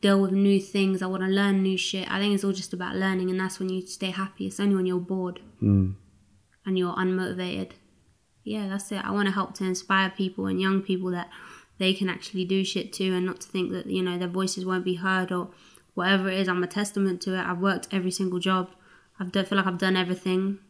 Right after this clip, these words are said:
Speaker 1: I've had a lot of fallouts with people, the same way that I've had a lot of relationships with people. Um, and, and, you know,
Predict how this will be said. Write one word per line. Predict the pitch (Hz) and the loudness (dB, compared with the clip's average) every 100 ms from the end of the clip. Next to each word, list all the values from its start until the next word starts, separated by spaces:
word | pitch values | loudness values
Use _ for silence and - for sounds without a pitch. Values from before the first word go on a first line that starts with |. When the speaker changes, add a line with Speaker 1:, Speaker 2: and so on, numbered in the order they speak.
| _ - | _ -10
Speaker 1:
I've | 190 | -2
had | - 185 | 0 2
a | |
lot | 185 | 0
of | 185 - | -2 -2
fallouts | 190 185 180 - | 0 0 -2 -4
with | 180 | 0
people, | 196 190 202 220 | 0 2 0 2
the | |
same | 208 190 185 | 0 0 2
way | 185 | 2
that | 180 | 0
I've | 175 | 0
had | 185 | 2
a | 185 | 2
lot | 175 | 2
of | |
relationships | 185 185 190 196 190 | 0 0 -2 -6 -6
with | 190 | 0
people. | 190 190 185 196 - - - 196 | 0 2 -4 -6 -18 -20 -8 2
Um, | 196 190 190 - _ _ _ _ _ _ - - | 6 6 2 -2 _ _ _ _ _ _ -16 -6
and, | 214 208 - | 2 2 4
and, | 196 196 190 | 4 6 4
you | - 208 | 0 2
know, | 196 196 185 | 4 2 0